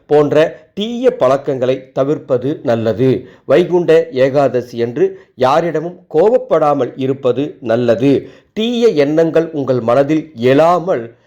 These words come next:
இறை நினைவாகவே இருப்பது நல்லது. நகமெட்டுதல்,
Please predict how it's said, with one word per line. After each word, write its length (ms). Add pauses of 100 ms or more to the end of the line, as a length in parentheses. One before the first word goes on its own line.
(180)
இறை 360
நினைவாகவே 840
இருப்பது 680
நல்லது. 720 (180)
நகமெட்டுதல், 800